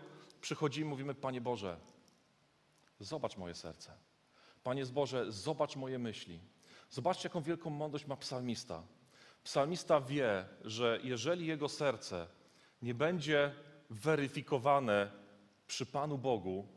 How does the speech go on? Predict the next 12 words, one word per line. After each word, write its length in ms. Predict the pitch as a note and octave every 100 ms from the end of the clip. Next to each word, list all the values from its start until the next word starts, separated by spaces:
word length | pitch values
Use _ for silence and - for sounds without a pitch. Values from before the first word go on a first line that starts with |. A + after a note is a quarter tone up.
| - - _ _ _ _ _ _ _ _ _ _ _ _ _ _ _ _
to 120 | F3
źle 160 | D#3+ F#3
skończy, 380 | - F3 D3 A2
mówiąc 280 | G2 F#2
krótko, 340 | - G2+ - F2+
tak? 240 | F#2 G#2 - - _ _ _ _ - - - - - - -
W 60 |
Psalmie 400 | - - G3+ G3
trzydziestym, 480 | E3+ D3 E3 E3+ D3+
sto 160 | - E3
trzydziestym 380 | D#3+ C#3 -
dziewiątym. 680 | A#2+ A#2 A#2 G2 F#2 E2+ F2+